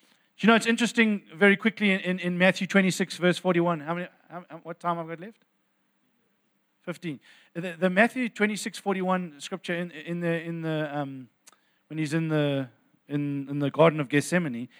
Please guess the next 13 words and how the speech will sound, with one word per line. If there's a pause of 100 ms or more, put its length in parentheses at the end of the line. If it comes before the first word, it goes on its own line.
(220)
and
he
says,
"Watch
and
pray." (560)
Um, (840)
turn
with
me
quickly. (220)
Matthew, (260)
uh,